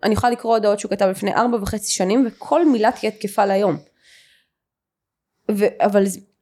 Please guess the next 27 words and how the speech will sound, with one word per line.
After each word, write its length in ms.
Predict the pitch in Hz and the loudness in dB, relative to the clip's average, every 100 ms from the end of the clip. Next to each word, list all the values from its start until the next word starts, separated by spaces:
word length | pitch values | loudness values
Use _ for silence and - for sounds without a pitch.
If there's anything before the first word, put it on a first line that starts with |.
| _ _ - - | _ _ -10 -2
אבל 180 | 196 196 | 2 2
אתה 120 | 196 | 2
יודע, 160 | 196 294 | 2 2
בהתחלה 400 | 202 - 185 165 | 0 -2 -2 0
הוא 100 | 185 | 0
היה 120 | 180 | -2
הכי 180 | 185 240 | -2 -6
חשוד 320 | 202 247 220 | -4 -2 0
בעולם 520 | 214 214 415 330 202 202 | 0 0 2 0 -2 -6
מבחינתי. 640 | 202 - 196 190 185 180 _ _ _ _ _ | -6 -2 -2 0 -2 -4 _ _ _ _ _
מה 80 | 220 | -2
אתה 120 | 311 | 0
רוצה? 240 | 254 196 - | -2 -2 0
למה 180 | 262 339 | 2 2
אתה 80 | |
רוצה 200 | 208 196 | 0 -2
איתי 140 | 180 180 | -4 -4
מערכת 260 | 170 175 | -6 -8
יחסים 320 | 190 190 - 185 | -8 -6 -4 -4
רצינית? 460 | 185 185 190 190 _ _ _ - - 202 | -4 -4 -4 -6 _ _ _ -20 -8 0
אני 140 | 208 | 0
זוכרת 340 | 208 269 294 214 | 2 2 2 2
ב-, 440 | 190 175 175 170 170 | 0 0 0 -4 -4
באחד 320 | 190 208 220 | -4 -2 0
הוויכוחים 440 | 247 208 190 247 254 | -2 -4 -4 0 0
הראשונים 460 | 208 190 190 262 | -2 -2 0 0
שלנו, 360 | 294 214 165 | 0 0 0